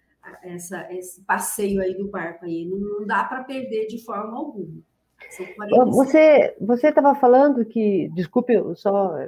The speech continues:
Speaker 2: queria
Speaker 1: Uhum.
Speaker 2: aproveitar, porque você tá falando dos lugares, da comida, da história, e a gente falou um pouco sobre a quantidade de, de imigrantes que vão, que, é,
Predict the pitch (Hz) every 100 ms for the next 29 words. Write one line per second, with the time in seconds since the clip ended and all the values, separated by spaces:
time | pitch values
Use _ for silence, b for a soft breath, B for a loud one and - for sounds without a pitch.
0 | - - 208 196 220 202 156 139 147 190
1 | 180 175 180 214 214 214 180 196 196 196
2 | 196 196 196 185 180 147 - _ _ 196
3 | 190 175 160 175 214 208 190 185 175 190
4 | 190 180 202 233 220 190 190 185 175 -
5 | _ - 165 185 185 - 196 208 226 208
6 | 196 196 b b b 208 220 269 - 269
7 | 254 262 233 214 226 240 226 - 240 220
8 | 233 208 165 185 185 220 220 202 214 208
9 | 214 214 202 180 160 185 196 196 202 220
10 | - 196 196 214 202 - _ - 190 180
11 | 156 143 - 170 170 165